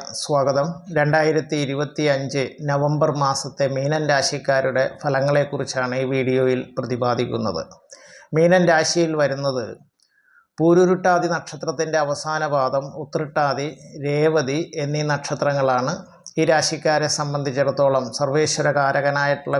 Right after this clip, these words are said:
വ്യാഴം അഞ്ചിലും ശനി ജന്മത്തിലും രാഹു പന്ത്രണ്ടിലും സഞ്ചരിക്കുന്ന കാലയളവാണ്. ഈ രാശിക്കാരെ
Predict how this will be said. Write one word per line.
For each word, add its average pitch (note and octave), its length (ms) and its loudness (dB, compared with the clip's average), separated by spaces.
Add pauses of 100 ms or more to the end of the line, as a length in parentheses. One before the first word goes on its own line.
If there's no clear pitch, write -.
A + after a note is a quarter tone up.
വ്യാഴം B2 360 0 (760)
അഞ്ചിലും C#3+ 520 2 (1160)
ശനി E3+ 400 4 (760)
ജന്മത്തിലും D3+ 680 2 (260)
രാഹു E3 380 0 (180)
പന്ത്രണ്ടിലും E3 680 2 (100)
സഞ്ചരിക്കുന്ന C#3 680 -2 (440)
കാലയളവാണ്. C3 720 2 (920)
ഈ - 20 2 (100)
രാശിക്കാരെ D3+ 520 2